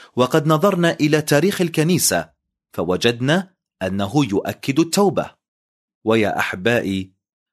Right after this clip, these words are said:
بالرغم من كل الآيات الكتابية وكل ما يعكسه تاريخ الكنيسة، هناك أناس يستمرون في الإعلان أن الكرازة بالتوبة إلى غير المخلصين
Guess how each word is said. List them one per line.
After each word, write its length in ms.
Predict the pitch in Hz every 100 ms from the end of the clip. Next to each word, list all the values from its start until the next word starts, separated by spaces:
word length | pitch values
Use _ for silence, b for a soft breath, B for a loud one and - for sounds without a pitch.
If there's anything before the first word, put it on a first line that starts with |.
| _
بالرغم 400 | 120 123 175 165
من 340 | 139 127 110
كل 260 | 98 - 104
الآيات 500 | 92 - 92 95 -
الكتابية 840 | 90 107 - 90 104 90 90 80 _ _ _ _
وكل 540 | 117 117 185 156 147 123
ما 200 | 95 95
يعكسه 680 | 82 71 - 143 123 131
تاريخ 440 | 127 110 90 98 -
الكنيسة، 720 | 95 92 90 104 - 80 73 _ _ _ _
هناك 360 | 110 127 123 113 -
أناس 420 | 113 98 127 -
يستمرون 1040 | 165 104 98 - - 98 90 82 117 143 143
في 140 | -
الإعلان 600 | 113 107 95 95 98 95 B B B 123
أن 180 | 120
الكرازة 560 | 110 - 101 87 95 90
بالتوبة 640 | 85 92 110 104 90 92
إلى 360 | 92 113 98 87
غير 260 | 87 104
المخلصين 920 | 92 92 90 95 87 90 - 139 165